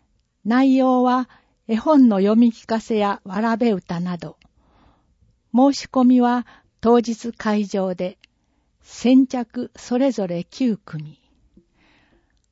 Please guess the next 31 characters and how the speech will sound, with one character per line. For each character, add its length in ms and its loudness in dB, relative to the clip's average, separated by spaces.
お 80 -8
話 360 2
し 140 -18
会。 300 -8
対 240 0
象 280 -2
は 180 -2
幼 240 2
児 160 -6
か 200 -10
ら。 200 -14
四 260 -4
月 380 -2
十 340 -4
五 180 -2
日、 520 -6
二 180 4
十 260 -2
二 220 4
日 480 -4
の 240 -4
土 180 -2
曜 300 0
日、 160 -16
午 200 2
前 320 -2
十 260 0
一 260 -4
時 140 -10
か 200 -14
ら。 160 -16